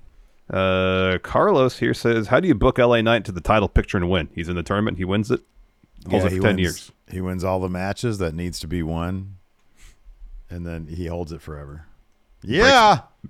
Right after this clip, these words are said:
Speaker 1: breaks Bruno's record.
Speaker 2: Oh, yeah, for sure.
Speaker 1: Absolutely.
Speaker 2: Yeah. Yeah, <laughs> he'd be like, what, fifty-five by the time that happened?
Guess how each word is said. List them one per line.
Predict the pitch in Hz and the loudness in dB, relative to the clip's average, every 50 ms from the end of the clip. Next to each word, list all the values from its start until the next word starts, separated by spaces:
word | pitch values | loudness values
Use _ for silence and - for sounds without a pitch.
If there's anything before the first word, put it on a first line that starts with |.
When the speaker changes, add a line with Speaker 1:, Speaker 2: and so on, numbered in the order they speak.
| _ _ - | _ _ -2
Speaker 1:
breaks | - 98 92 - | 0 0 0 0
Bruno's | 80 78 98 98 98 95 92 85 | 0 0 2 2 4 4 2 4
record. | 95 95 - - 117 - - _ _ _ _ _ _ _ _ _ _ _ _ _ - | 2 0 0 0 -4 -8 -8 _ _ _ _ _ _ _ _ _ _ _ _ _ -8
Speaker 2:
Oh, | 117 123 98 69 | -4 -4 -4 -4
yeah, | 65 80 76 64 | -6 -8 -10 -10
for | - - 73 | -12 -14 -16
sure. | - - 85 76 69 65 67 82 | -12 -12 -10 -10 -10 -12 -12 -12
Speaker 1:
Absolutely. | 95 104 104 113 131 151 | -10 -6 -2 0 2 4
Speaker 2:
Yeah. | 160 165 160 156 151 151 143 127 107 - - - - - - - - - - - _ _ _ - - - - - - - - - - | 6 6 8 8 8 6 6 4 2 -2 -14 -20 -20 -20 -20 -20 -20 -20 -20 -20 _ _ _ -20 -20 -20 -20 -20 -20 -20 -20 -14 -8
Yeah, | - - - - 101 85 - | -6 -4 -2 -2 -2 -4 -6
<laughs> | - - - - - - - - | -8 -10 -14 -16 -16 -18 -14 -14
he'd | - - - - | -12 -6 -6 -6
be | - 139 - - | -6 -6 -8 -6
like, | 147 - - - | -8 -10 -8 -8
what, | 101 110 - - 98 - | -8 -8 -8 -8 -10 -14
fifty-five | - - 113 123 110 - - 117 107 - 110 104 104 117 123 | -18 -12 -12 -12 -10 -10 -10 -10 -10 -6 -6 -6 -6 -6 -6
by | 120 123 120 | -8 -8 -8
the | 120 123 | -8 -10
time | - - 127 123 123 | -8 -8 -8 -8 -8
that | 123 127 131 | -8 -10 -10
happened? | 131 143 - - 190 | -10 -12 -12 -14 -16